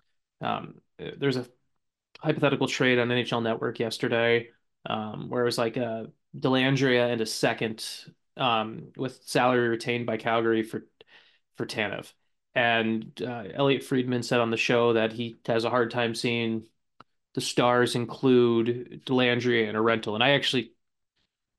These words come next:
um, I've actually heard similar things. Like, I know the Stars management is very high on Dellandrea as part of, as a cost-controlled asset for the future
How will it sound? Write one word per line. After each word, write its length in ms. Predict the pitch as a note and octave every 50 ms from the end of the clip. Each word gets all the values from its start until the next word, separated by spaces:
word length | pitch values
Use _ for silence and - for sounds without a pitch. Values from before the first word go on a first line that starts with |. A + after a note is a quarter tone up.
| _ _ -
um, 360 | B2+ A#2 A2 G#2 G#2 A2 - _ _ _ _ _ _ -
I've 180 | C3 C#3 B2
actually 280 | A#2 A2+ - - C#3 A2
heard 140 | A#2 A#2+ -
similar 280 | G3+ G3+ F3 C#3 A#2+
things. 240 | A2 A2 F#2 - -
Like, 140 | A#2+ A#2 A#2
I 100 | A#2 B2+
know 240 | C3+ C#3+ B2+ B2 A#2+
the 80 | B2
Stars 1000 | - - - - D3+ D3 D#3 D#3 D3+ D3 C#3+ C3 B2 - - - - - - - _ _ _ _ _ _ -
management 1040 | C3 C3 C3 B2+ C3 C3+ C#3 B2 - - B2+ B2 A#2 A2+ A#2 - - - - - - _ _ _ _ _ _ _ _ _ _ _ _ _ _ -
is 160 | C#3 B2+ A#2+
very 320 | A#2 C#3+ D3+ D#3+ D#3 D3 C#3+
high 360 | - C3 C3 C3 B2+ B2+ A#2+
on 100 | A#2 A#2
Dellandrea 720 | C3 A#2 A#2+ B2 B2+ C3 B2+ B2 B2+ A#2+ A#2+ A#2 A#2 A#2
as 140 | B2+ B2 -
part 220 | - - A2 A#2+
of, 100 | A#2+ A2+
as 200 | A#2+ A#2 B2+ A#2
a 100 | A#2 A2
cost-controlled 800 | - - - C#3+ C3+ C3+ - - - C3+ A#2+ - D3 B2 A#2+ A#2+
asset 480 | A#2+ A#2 A#2 A#2 - - B2 A2+ A2 -
for 100 | - A2+
the 80 | B2
future 560 | A#2 - C3 A2+ A2+ - - A2 A2 - -